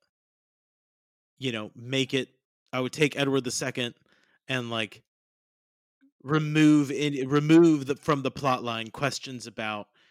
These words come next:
his manliness. Now, like, whether, now the, the issue with him is, like, having a male favorite,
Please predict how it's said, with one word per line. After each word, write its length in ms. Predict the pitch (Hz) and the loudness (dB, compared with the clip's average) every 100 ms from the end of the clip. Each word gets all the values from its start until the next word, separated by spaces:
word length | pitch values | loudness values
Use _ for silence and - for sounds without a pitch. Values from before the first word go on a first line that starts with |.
| _ - | _ -4
his 260 | 156 120 | -2 -2
manliness. 760 | 110 113 110 98 95 - - - _ _ | -2 -2 -2 -6 -14 -16 -18 -20 _ _
Now, 120 | 117 | -6
like, 160 | 117 110 | -4 -6
whether, 360 | - 123 135 131 | -6 -2 0 0
now 200 | 120 117 | -4 -4
the, 140 | 127 | -4
the 200 | 123 143 | -2 -4
issue 200 | 151 165 | -2 -2
with 120 | 147 | -4
him 240 | 143 143 139 | -4 -4 -4
is, 160 | 123 | -6
like, 220 | 127 113 - | -10 -14 -12
having 320 | - 131 123 | -8 -8 -8
a 60 | 120 | -8
male 240 | 120 117 | -8 -10
favorite, 540 | - 165 170 170 156 | -2 0 0 -2 -4